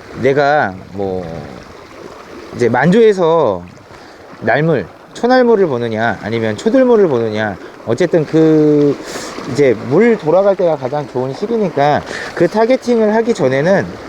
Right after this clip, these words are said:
처음에서는 돌아다니는 게 좋아요. 많이 돌아다녀 보시고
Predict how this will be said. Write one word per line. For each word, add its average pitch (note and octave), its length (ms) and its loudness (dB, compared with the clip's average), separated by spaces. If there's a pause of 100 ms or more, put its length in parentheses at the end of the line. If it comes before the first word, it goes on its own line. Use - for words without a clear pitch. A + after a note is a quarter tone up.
(220)
처음에서는 F#3+ 760 2 (380)
돌아다니는 F3 480 0
게 D#3+ 80 -2
좋아요. G2+ 480 -4 (560)
많이 B2+ 180 0
돌아다녀 B2 460 0
보시고 A2 520 0